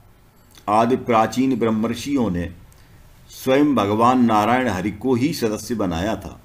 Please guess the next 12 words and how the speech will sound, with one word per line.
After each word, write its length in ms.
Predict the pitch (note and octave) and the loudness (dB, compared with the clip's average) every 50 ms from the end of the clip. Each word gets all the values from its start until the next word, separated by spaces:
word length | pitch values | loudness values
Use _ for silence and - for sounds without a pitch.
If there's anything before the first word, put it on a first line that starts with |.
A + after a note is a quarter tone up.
| - - - - - - - - - - - - - - - - _ - _ - - - - - _ _ _ - | -20 -20 -20 -20 -20 -20 -20 -20 -20 -20 -20 -20 -20 -20 -20 -20 _ -20 _ -20 -20 -20 -20 -20 _ _ _ -2
हे 200 | G2 A2+ D3 E3+ | 2 2 4 4
भारत, 540 | C#3 A#2+ A2 G#2+ G2 G2+ G#2 G2+ - - - - - - - - - - - - - - - - - - - - - - - - - - - - - | 4 4 4 4 2 2 -2 -4 -6 -14 -20 -20 -20 -20 -20 -20 -20 -20 -20 -20 -20 -20 -20 -20 -20 -20 -20 -20 -20 -20 -20 -20 -20 -20 -18 -8 -4
हमने 320 | F#2 A2 C3 D3 D#3 C#3+ | 0 2 2 4 2 2
सुना 360 | - - C3+ C3 C3+ C3+ C3+ | 2 2 2 4 4 4 6
है 160 | C3+ C#3 D3+ | 6 4 2
कि 140 | D3 A#2+ B2+ | 2 0 0
उन 220 | B2+ C#3+ D3 D#3 C#3 | 2 2 4 4 4
ब्रह्मर्षियों 720 | C3+ C3+ C3 B2+ B2+ C3 B2+ B2 A#2+ B2 C#3 D3+ D3+ D3 | 4 4 4 4 4 2 2 0 0 0 2 2 4 4
में 140 | C3+ C3+ B2+ | 2 0 -2
श्रेष्ठ 420 | C3 - - B2 C#3+ F3 E3 - | -4 -4 0 0 2 2 0 -2
सदस्यों 640 | - C3+ - C3+ B2+ B2 B2 - - C3+ C3 C3 B2 | -6 -8 -4 -2 -2 -2 -2 -2 -2 -2 0 0 -2
को 340 | - - C3 A2 F2+ - - | -2 -2 -2 -4 -4 -4 -8